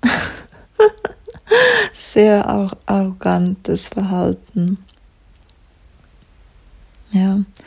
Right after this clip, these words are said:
jeder lebt in seiner Wahrheit. Jeder, jeder hat auf seine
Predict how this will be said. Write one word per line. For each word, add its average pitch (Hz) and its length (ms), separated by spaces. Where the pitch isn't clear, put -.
jeder 226 240
lebt 180 360
in 180 100
seiner 175 440
Wahrheit. 180 540
Jeder, 202 580
jeder 208 260
hat 196 180
auf 185 140
seine 190 380